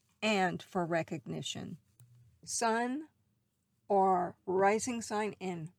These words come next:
Virgo, this total lunar eclipse falls in your ninth house, the house of P R, religion, travel, other cultures,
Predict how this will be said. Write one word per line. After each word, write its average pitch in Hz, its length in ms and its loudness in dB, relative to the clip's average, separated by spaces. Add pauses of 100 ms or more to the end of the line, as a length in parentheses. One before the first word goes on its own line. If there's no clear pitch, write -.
(140)
Virgo, 226 600 2 (800)
this 190 280 2
total 202 600 2 (360)
lunar 196 400 0
eclipse - 720 -4 (240)
falls 196 720 4 (280)
in 214 120 0
your 247 140 0
ninth 359 460 0
house, - 600 -8 (840)
the 226 120 0
house 233 360 2 (100)
of 214 240 2 (120)
P 262 280 -8
R, 214 600 2 (420)
religion, 202 880 -2 (680)
travel, 233 720 2 (120)
other 220 320 2
cultures, - 1040 -6